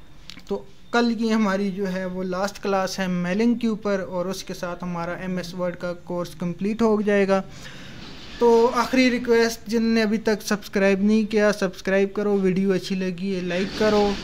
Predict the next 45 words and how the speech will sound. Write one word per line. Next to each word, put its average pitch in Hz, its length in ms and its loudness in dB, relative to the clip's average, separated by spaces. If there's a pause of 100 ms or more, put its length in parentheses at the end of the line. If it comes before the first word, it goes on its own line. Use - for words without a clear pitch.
(160)
comment 196 340 2
करो 202 300 0
और 190 80 2
अपने 185 280 -2
दोस्तों 180 340 -4
के 196 100 -6
साथ 180 240 -4
share 220 280 0
करो 208 240 -4
कि 202 120 -8
वो 196 160 2
भी 196 220 0
इस 190 120 -6
course 185 280 -4
को 214 120 0
ज्वाइन 185 280 2
कर 214 160 0
सकें। 214 360 0 (580)
ये 240 180 6
तो 262 140 6
था 254 180 8
basic, 214 360 6
basic 214 360 6
course। 190 360 2 (100)
इंशाल्लाह 220 520 4
अगर 208 260 0
आप 202 220 0
लोगों 214 200 2
ने 214 120 6
अच्छा 202 220 4
response 214 520 0
दिया 214 200 0
तो 214 160 -6
हम 190 240 -2
इसके 190 240 -8
एडवांस 180 400 -4
courses 208 340 -8
भी 208 140 -4
लेके 202 300 0
आएंगे। 202 360 0 (100)
अगर 185 260 -4
अच्छा 185 280 -2
response 214 540 -2
हुआ 220 160 2
तो 214 220 0